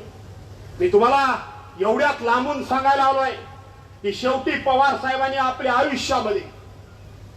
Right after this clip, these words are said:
अनेक, अनेक, अनेक जणांचे अपराध,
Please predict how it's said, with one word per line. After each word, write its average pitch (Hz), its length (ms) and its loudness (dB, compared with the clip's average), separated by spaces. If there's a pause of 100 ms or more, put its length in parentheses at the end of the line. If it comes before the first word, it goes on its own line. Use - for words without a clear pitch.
अनेक, 381 400 4
अनेक, 370 400 0
अनेक 370 380 -2
जणांचे 339 380 -2
अपराध, 294 500 0